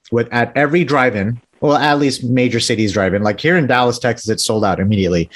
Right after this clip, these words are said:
Luckily, a friend of mine had a friend, had a ticket. He's like, "You wanna go?" I'm like, "I guess. I mean, it's, we're not really seeing Metallica in person, right? We're just watching them on a big screen." I get there, and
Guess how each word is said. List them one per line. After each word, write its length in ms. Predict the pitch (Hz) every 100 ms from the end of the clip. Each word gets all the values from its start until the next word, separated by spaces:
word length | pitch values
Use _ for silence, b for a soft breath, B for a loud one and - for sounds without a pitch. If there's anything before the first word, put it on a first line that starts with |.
| B B -
Luckily, 300 | 135 131 131
a 60 |
friend 200 | 117 123
of 60 | 120
mine 140 | 117
had 120 | 110 107
a 60 |
friend, 260 | 104 113 95
had 140 | 107
a 60 | 107
ticket. 340 | - 131 139
He's 140 | 101 123
like, 100 | 127
"You 100 | 147
wanna 140 | 143
go?" 80 | 165
I'm 100 | 147
like, 240 | 147 - - B B B _ -
"I 80 |
guess. 500 | 196 123 131 143 -
I 80 | 156
mean, 240 | 143 143 135
it's, 320 | 123 120 -
we're 140 | - 139
not 200 | 139 139
really 180 | 147 135
seeing 200 | 147 135
Metallica 460 | 123 131 123 123
in 120 | 117
person, 340 | 107 160 - 98
right? 280 | 98 113 120
We're 100 | 113
just 300 | 117 117 - _ -
watching 360 | 110 127 127 120
them 140 | 107
on 140 | 104
a 140 | 104 95
big 320 | 90 120 113
screen." 400 | - 151 127 107 B B B B -
I 100 | 151
get 280 | 120 196 -
there, 340 | 135 107 127 _ _ _ -
and 480 | 151 147 139 127 117